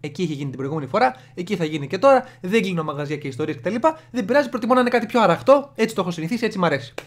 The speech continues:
Οπότε, ξαναλέω, Κυριακή, εννιά Απριλίου, έξι και μισή, Θησίο, πού εκεί, στο πεζούλι, ναι. Έβαλα φωτογραφίες, λογικά, θα βάλω και, θα βάλω και στην, ε, περιγραφή, να τα έχετε, να τα βλέπετε.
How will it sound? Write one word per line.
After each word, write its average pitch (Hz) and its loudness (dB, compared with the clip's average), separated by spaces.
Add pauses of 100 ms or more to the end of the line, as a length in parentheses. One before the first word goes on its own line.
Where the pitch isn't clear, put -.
(140)
Οπότε, 214 -2
ξαναλέω, 185 -2 (360)
Κυριακή, 175 -4 (160)
εννιά 170 -6
Απριλίου, 180 -4 (400)
έξι 139 -12
και 208 -4
μισή, 233 -4 (200)
Θησίο, 262 -2 (240)
πού 269 2
εκεί, 240 0
στο 185 -4
πεζούλι, 170 -2
ναι. 143 -10 (360)
Έβαλα 180 2
φωτογραφίες, 170 -2
λογικά, 170 0 (220)
θα 208 0
βάλω 196 2
και, 180 -2
θα 170 -4
βάλω 180 0
και 165 -6
στην, 143 -4
ε, 131 -6
περιγραφή, 139 -4
να 165 -6
τα 151 0
έχετε, 147 -6
να 139 -10
τα 135 -10
βλέπετε. 262 0